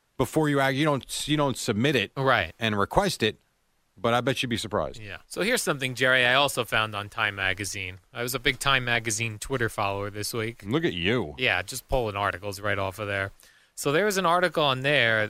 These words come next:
Speaker 2: that was interesting to me. It was about sperm donation and these, uh, sperm banks.
Speaker 1: Of course it was.
Speaker 2: You know that there's no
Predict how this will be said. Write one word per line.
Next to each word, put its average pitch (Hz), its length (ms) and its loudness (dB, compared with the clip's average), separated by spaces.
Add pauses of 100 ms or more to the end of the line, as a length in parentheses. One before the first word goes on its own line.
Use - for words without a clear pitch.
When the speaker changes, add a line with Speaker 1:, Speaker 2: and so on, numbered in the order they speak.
(100)
Speaker 2:
that 117 220 -2
was 110 160 -4
interesting 110 440 -6
to - 80 -14
me. 107 120 -4
It 104 40 -2
was 104 120 -4
about 107 240 -2
sperm 135 580 -2
donation 101 560 -4
and 98 160 -10
these, 101 300 -8
uh, 98 160 0
sperm 151 500 -2
banks. 90 420 -4
Speaker 1:
Of 147 300 0
course - 460 -2
it 110 80 -10
was. 107 340 -2
Speaker 2:
You 185 60 2
know 254 160 2
that 190 160 0
there's 151 260 0
no 156 540 0